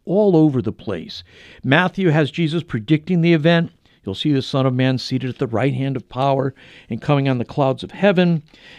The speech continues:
You have at the close of Matthew, Jesus saying, "All authority in heaven and on earth have been given to me." That's a reference to Daniel chapter seven,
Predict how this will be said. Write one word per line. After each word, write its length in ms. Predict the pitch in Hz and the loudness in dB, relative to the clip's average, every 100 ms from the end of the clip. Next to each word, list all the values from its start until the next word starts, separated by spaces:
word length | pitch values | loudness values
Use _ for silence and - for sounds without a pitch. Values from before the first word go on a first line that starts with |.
| - | -8
You 160 | 147 123 | -2 2
have 200 | 143 151 | 4 4
at 80 | 147 | 2
the 80 | |
close 320 | - 160 165 151 | -4 2 4 4
of 80 | |
Matthew, 520 | 139 151 151 156 151 123 104 | 0 0 0 0 0 -2 -4
Jesus 380 | - 147 147 - | -2 -2 -2 -4
saying, 240 | 156 143 | -2 0
"All 240 | 131 160 | 2 4
authority 420 | 170 - 165 165 160 | 2 2 2 2 2
in 100 | 143 | -2
heaven 300 | 123 160 147 | 0 0 2
and 80 | |
on 140 | 143 143 | 0 0
earth 220 | 151 151 | -2 -4
have 140 | 143 | -6
been 180 | 131 120 | -6 -4
given 260 | 117 151 156 | -2 0 0
to 60 | |
me." 340 | 151 156 160 151 - - | 0 0 0 -2 -10 -16
That's 200 | - 196 | -10 -4
a 40 | 226 | 0
reference 480 | 143 120 - 139 - | 2 0 0 -4 -2
to 100 | 143 | -4
Daniel 480 | 113 131 135 147 147 | 0 0 0 0 -4
chapter 360 | - 160 - | -6 -6 -6
seven, 440 | 165 - 294 233 | -6 -4 -2 -4